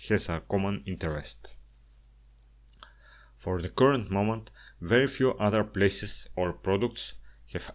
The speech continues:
uh, have achieved this personalization good enough,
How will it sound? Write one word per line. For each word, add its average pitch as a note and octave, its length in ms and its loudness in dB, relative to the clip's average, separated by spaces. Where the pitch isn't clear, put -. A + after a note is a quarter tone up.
uh, G2 160 -4
have F2 160 0
achieved E2+ 580 0
this - 260 -2
personalization F#2 1120 4
good A2 240 4
enough, G3 480 2